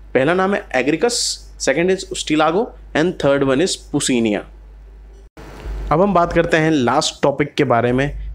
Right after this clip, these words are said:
इस वीडियो का, जो कि है deuteromycetes। इसको हम the fungi imperfect के नाम से भी जानते हैं। यहाँ पर हमें दो ही टाइप के रिप्रोडक्शन देखने को मिलते हैं, एक होता है vegetative type of reproduction और एक होता है asexual mode of reproduction। यहाँ पर जितने भी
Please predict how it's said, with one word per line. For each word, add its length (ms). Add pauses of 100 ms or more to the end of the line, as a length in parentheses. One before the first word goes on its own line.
(160)
इस 140
वीडियो 280
का, 120
जो 180
कि 140
है 200
deuteromycetes। 760 (360)
इसको 200
हम 200
the 100 (280)
fungi 500 (120)
imperfect 560
के 80
नाम 180
से 120
भी 80
जानते 300
हैं। 180 (260)
यहाँ 120
पर 140
हमें 260
दो 180
ही 80
टाइप 320
के 100 (280)
रिप्रोडक्शन 440
देखने 240
को 80
मिलते 260
हैं, 120
एक 100
होता 140
है 120
vegetative 460
type 200
of 120
reproduction 440 (320)
और 140
एक 120
होता 220
है 180
asexual 460 (100)
mode 160
of 80
reproduction। 480 (560)
यहाँ 260
पर 200
जितने 340
भी 160